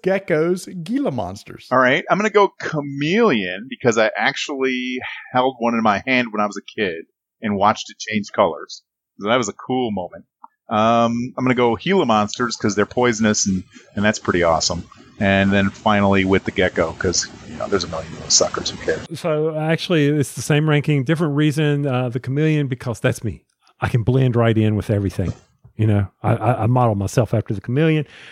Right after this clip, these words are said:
Speaker 3: Then the, uh, the Gila monster, just because they're so cool and powerful, the tail will kill you before they poison you. And I'm tired of seeing the gecko. I'm just tired of it.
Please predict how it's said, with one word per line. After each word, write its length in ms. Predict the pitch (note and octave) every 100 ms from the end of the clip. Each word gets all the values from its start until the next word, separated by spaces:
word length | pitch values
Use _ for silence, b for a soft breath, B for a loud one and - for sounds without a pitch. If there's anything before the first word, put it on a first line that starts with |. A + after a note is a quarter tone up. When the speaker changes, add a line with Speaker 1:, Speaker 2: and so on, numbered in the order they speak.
| B
Speaker 3:
Then 240 | D#3 C#3 B2+
the, 120 | A#2+
uh, 460 | A2+ A#2 A#2+ A2 A2+
the 260 | C#3 A#2+ A#2
Gila 240 | D3 D3+
monster, 480 | D3 C#3 C3+ D3+ C3+
just 220 | A#2+ B2+ -
because 240 | B2+ A#2
they're 60 | A2+
so 180 | - B2
cool 380 | - D3+ C#3
and 80 | A2
powerful, 480 | - B2 B2+ - C3
the 100 | G2+
tail 320 | - E3 E3+
will 100 | A#2+
kill 240 | - C#3 B2
you 100 | A2+
before 260 | G#2 A#2+
they 100 | G#2
poison 440 | F#2+ B2+ C3 B2 A#2+
you. 140 | A#2+ B B B D3+ C#3
And 220 | B2 C3
I'm 180 | F#3 G#3
tired 380 | - D3 C#3 A#2+
of 60 | -
seeing 240 | A#2+ G#2
the 80 | F2
gecko. 440 | G#2 E2+ F2 - _ _ _ _ _ _ _ -
I'm 140 | C#3
just 140 | C3+
tired 240 | D#3+ A#2+ F#2
of 320 | D#2+ -
it. 80 | -